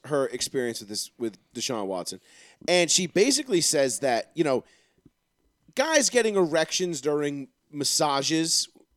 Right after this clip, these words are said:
is not uncommon. Guys will fall asleep. They're not, you know, they're not cognizant of it or whatever. But Deshaun Watson, on the other hand, and maybe,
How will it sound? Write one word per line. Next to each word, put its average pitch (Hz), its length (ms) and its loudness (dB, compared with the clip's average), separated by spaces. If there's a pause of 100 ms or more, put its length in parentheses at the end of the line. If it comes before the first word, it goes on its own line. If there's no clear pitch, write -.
is 160 160 0
not 170 280 0
uncommon. 139 400 -2
Guys 139 260 2
will 127 80 -8
fall 123 320 0
asleep. 220 600 0 (540)
They're 160 200 0
not, 151 380 2
you 160 140 0
know, 143 220 4
they're 143 120 -4
not 151 220 0
cognizant 180 520 0
of 156 120 0
it 151 60 0
or 151 60 2
whatever. 143 340 2 (760)
But 185 140 6
Deshaun 226 380 2
Watson, 214 680 2 (160)
on 165 160 0
the 170 100 2
other 156 160 4
hand, 147 240 -2 (340)
and 220 220 2
maybe, 262 500 -2